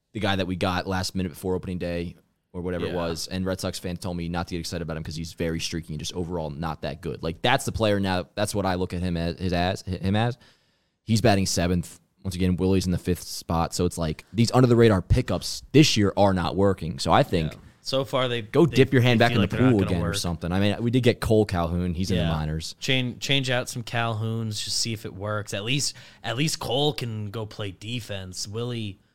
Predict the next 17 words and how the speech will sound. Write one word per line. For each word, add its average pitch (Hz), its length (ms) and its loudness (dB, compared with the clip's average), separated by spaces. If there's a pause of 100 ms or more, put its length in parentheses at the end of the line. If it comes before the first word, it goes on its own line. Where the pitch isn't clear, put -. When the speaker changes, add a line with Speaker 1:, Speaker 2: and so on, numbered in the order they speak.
(440)
Speaker 2:
he's 123 120 -6
played 123 220 -2
one 120 300 -2
game 117 500 -4 (460)
defensively, 113 840 -6
and 101 100 -12
it 104 40 -10
was 98 160 -10
Yankee 110 300 -6
Stadium 107 520 -4
right 104 240 -6
field, 92 440 -8
which 95 160 -12
is 92 100 -12
where 95 120 -8
they 95 120 -8
hide. 98 500 -6